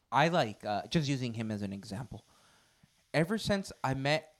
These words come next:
ever since I saw him do his stand-up, uh, I saw it. I was like, "Okay. It's funny." You know? Not, like, jumping out of my seat funny.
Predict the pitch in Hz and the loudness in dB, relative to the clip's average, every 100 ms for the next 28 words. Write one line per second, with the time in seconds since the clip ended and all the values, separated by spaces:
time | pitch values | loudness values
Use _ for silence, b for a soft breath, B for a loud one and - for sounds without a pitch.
0 | _ _ _ 131 143 156 165 143 123 135 | _ _ _ 2 2 -2 -2 -2 2 6
1 | 135 147 139 131 127 131 - 110 123 143 | 6 4 -2 0 0 -2 -4 -4 -2 -2
2 | 175 - _ _ _ _ _ _ _ _ | -2 -6 _ _ _ _ _ _ _ _
3 | - - _ 113 127 131 123 - _ _ | -20 -20 _ 2 6 6 4 0 _ _
4 | _ _ - 92 127 - 190 220 - 156 | _ _ -16 -12 -4 0 2 2 0 -4
5 | 170 - 233 - 214 - _ _ _ _ | -6 -4 -4 -2 -6 -6 _ _ _ _
6 | _ _ _ _ _ _ _ _ _ _ | _ _ _ _ _ _ _ _ _ _
7 | _ 165 165 - _ _ _ _ _ 160 | _ -6 -6 -10 _ _ _ _ _ -2
8 | 151 160 _ _ _ _ 156 151 147 - | -2 -2 _ _ _ _ 2 4 2 0
9 | _ _ _ _ _ _ _ _ _ _ | _ _ _ _ _ _ _ _ _ _
10 | - 160 156 147 143 127 120 _ _ - | 2 2 4 0 0 -6 -10 _ _ -4
11 | 240 - 156 165 | -4 0 -2 -2